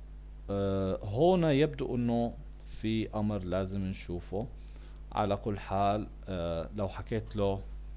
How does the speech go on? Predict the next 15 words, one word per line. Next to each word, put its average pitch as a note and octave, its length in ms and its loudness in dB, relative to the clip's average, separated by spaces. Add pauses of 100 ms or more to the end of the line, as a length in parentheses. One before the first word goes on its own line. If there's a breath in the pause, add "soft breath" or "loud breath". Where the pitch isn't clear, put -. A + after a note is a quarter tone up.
(260)
مبدئيًا F#2+ 640 2 (400)
show G#2 360 4 (2000 loud breath)
ether G#2 320 0 (140)
channel B2 400 2 (760)
summary D#2 320 -2 (1400 loud breath)
عشان A#2 520 2 (180)
نلقي G#2+ 400 0
نظرة G2 520 2 (420 loud breath)
على F2+ 380 4
الانترفيسز، F#2+ 1000 -2 (460 loud breath)
لكن C3 520 4 (100)
لما A2+ 320 4
أعمل C3+ 320 6
بندلينج G2+ 760 2 (160)
أنا G2 320 0